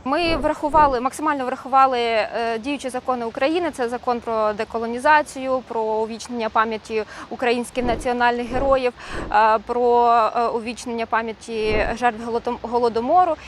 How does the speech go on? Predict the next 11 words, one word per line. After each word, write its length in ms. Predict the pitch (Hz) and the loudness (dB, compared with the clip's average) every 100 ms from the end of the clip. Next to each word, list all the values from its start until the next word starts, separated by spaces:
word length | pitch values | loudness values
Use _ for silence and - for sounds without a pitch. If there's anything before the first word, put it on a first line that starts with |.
| - - | -10 0
Е, 120 | 233 | 0
всі 460 | 220 - 302 285 247 240 | 0 -4 -2 0 0 0
нормативні 600 | 262 269 262 285 254 240 - | 0 0 0 -4 -2 -2 4
акти, 360 | 269 262 - | 4 4 -4
вони 340 | 233 247 254 226 | -6 -6 -4 -4
викладені 640 | 247 262 220 240 233 233 | -6 -4 -4 -2 -2 -4
у 360 | - 240 233 220 | -4 -4 -4 2
першому 460 | 262 - 330 311 | 2 2 -2 0
розділі 400 | 302 285 285 262 | 2 0 -2 -4
нашого 640 | 247 254 269 262 247 247 233 | -2 -2 -4 -2 0 0 -2
положення, 500 | 254 254 254 240 | -2 -2 -2 -6